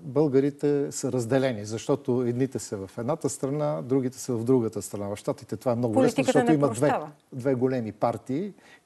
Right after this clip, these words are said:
Speaker 1: и там е ясно
Speaker 2: Да.
Speaker 1: кой на коя страна е.
Speaker 2: Мгм.
Speaker 1: Но когато говорим за, по принцип за българската общност, за диаспората,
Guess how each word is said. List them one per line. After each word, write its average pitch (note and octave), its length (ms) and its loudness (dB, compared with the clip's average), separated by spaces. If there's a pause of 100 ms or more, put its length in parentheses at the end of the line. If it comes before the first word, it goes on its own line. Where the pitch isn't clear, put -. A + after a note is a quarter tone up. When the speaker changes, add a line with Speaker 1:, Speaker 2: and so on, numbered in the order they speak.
Speaker 1:
и F3 160 -2
там D3+ 220 2
е C#3 60 0
ясно C#3 400 2
Speaker 2:
Да. C3+ 60 -10
Speaker 1:
кой C#3 180 0
на B2 100 -4
коя C3 300 -2
страна A2+ 360 -6
е. E2 180 -12 (400)
Speaker 2:
Мгм. G#3+ 120 -6
Speaker 1:
Но C#3 180 4
когато D#3 420 0
говорим D#3+ 460 4
за, A#2+ 320 2 (160)
по A#2+ 100 -4
принцип E3+ 460 -2 (160)
за A2 180 -6
българската C#3 680 0
общност, G2+ 360 -10
за A2+ 100 -6
диаспората, B2 760 -2